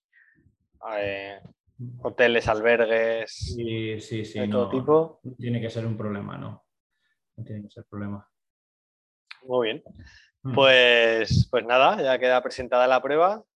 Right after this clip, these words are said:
Speaker 1: Yo,
Speaker 2: Sí, hombre.
Speaker 1: eh, pues agradezco un montón que, eh, que me, que cuentes conmigo para, para participar, a ver si lo puedo conseguir.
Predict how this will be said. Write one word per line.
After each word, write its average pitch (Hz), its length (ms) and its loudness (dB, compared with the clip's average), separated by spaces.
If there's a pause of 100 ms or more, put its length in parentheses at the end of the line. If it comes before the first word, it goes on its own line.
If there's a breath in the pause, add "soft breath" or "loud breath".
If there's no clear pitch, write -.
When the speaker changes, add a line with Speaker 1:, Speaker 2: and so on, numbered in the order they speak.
(140)
Speaker 1:
Yo, 123 300 0
Speaker 2:
Sí, 120 340 2
hombre. 113 240 -18 (680)
Speaker 1:
eh, 113 800 0
pues - 380 -8
agradezco 110 360 0
un 120 40 -8
montón 127 540 0
que, 120 460 2 (1080)
eh, 120 420 2
que 113 80 -8
me, 110 600 -8
que - 100 -20
cuentes 120 220 -4
conmigo 120 340 0
para, 113 420 4
para 117 200 2
participar, 113 540 0
a 131 40 6
ver 117 140 2
si 113 420 -6
lo 113 160 -4
puedo 113 240 0
conseguir. 113 500 -2